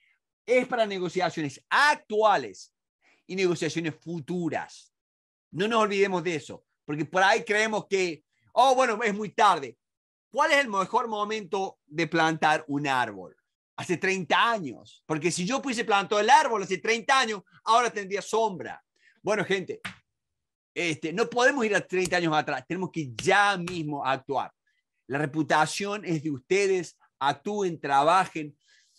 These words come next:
La mejor forma de que la gente se dé cuenta de que sos un buen negociador es preparándote,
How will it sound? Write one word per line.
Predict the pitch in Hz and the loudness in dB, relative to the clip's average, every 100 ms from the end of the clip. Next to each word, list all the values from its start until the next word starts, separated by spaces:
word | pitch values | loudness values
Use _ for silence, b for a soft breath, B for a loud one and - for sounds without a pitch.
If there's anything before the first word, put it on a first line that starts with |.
| b | b
La | 147 | -4
mejor | 175 180 226 | -2 0 -2
forma | 233 247 247 | 0 0 2
de | 226 185 | 0 0
que | |
la | 180 | -2
gente | 165 - 226 208 196 175 - _ _ | -4 -2 -2 -2 -2 -2 -6 _ _
se | 151 | -4
dé | 170 170 | -4 0
cuenta | 220 247 214 190 165 - _ | 0 0 0 0 0 -6 _
de | 147 | -8
que | 156 | -6
sos | 208 196 | -4 -4
un | 190 | -4
buen | 185 196 | -4 -4
negociador | 185 165 156 156 185 | -4 -4 -2 -2 -2
es | |
preparándote, | 185 156 147 156 156 147 131 143 - | -6 -2 0 0 -2 -6 -6 -10 -10